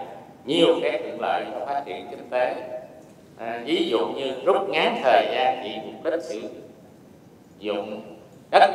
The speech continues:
trồng lúa nước, à, hai vụ trên mười hecta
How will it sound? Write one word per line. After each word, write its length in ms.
trồng 340
lúa 200
nước, 500
à, 340
hai 320
vụ 360
trên 300
mười 340
hecta 720